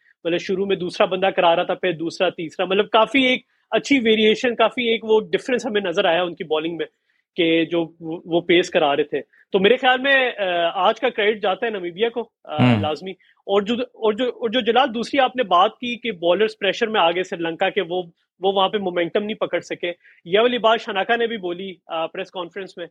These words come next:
Speaker 1: बाद में
Speaker 2: हाँ।
Speaker 1: कि यार हमारे जो बॉलर्स हैं वो लोग plan को एग्जीक्यूट नहीं कर सके जिस तरह बोला गया था। तो ये काफी एक आप समझ लें अलार्मिंग ही है, क्योंकि World Cup देखें खड़ा है आगे।
Speaker 2: हम्म।
Speaker 1: और अभी तो एक और खतरा है जलाल साहब के अगर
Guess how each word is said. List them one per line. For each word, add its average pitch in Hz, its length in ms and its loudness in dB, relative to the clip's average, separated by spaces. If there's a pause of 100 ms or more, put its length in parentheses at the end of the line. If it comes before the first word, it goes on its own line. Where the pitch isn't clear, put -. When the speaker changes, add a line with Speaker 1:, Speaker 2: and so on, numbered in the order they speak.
(160)
Speaker 1:
बाद 156 280 0
में 160 120 -10
Speaker 2:
हाँ। 120 400 0
Speaker 1:
कि 180 140 -2
यार 190 300 2
हमारे 175 380 -4
जो 190 100 -4
बॉलर्स 175 420 -2
हैं 196 60 0
वो 180 120 -4
लोग 185 180 -4
plan 185 280 -2
को 208 80 0
एग्जीक्यूट 185 480 -4
नहीं 208 100 -8
कर 180 100 -2
सके 175 260 -6
जिस 156 160 -10
तरह 180 180 -4
बोला 160 340 0
गया 160 180 -2
था। 147 160 -6 (480)
तो 160 300 0
ये 190 160 2
काफी 226 640 0
एक 208 160 -4
आप 190 120 0
समझ 208 240 -10
लें 240 100 -2
अलार्मिंग 208 440 0
ही 262 80 -4
है, 226 160 -2 (240)
क्योंकि 208 200 -4
World 202 240 -2
Cup 247 100 -4
देखें 220 260 -4
खड़ा 208 220 -2
है 226 60 4
आगे। 185 280 -2 (160)
Speaker 2:
हम्म। 127 280 4
Speaker 1:
और 180 320 0
अभी 175 460 -4
तो 247 140 2
एक 240 140 0
और 254 140 4
खतरा 254 300 -8
है 247 60 -4
जलाल 208 300 -4
साहब 254 340 -8
के 214 360 0
अगर 285 580 2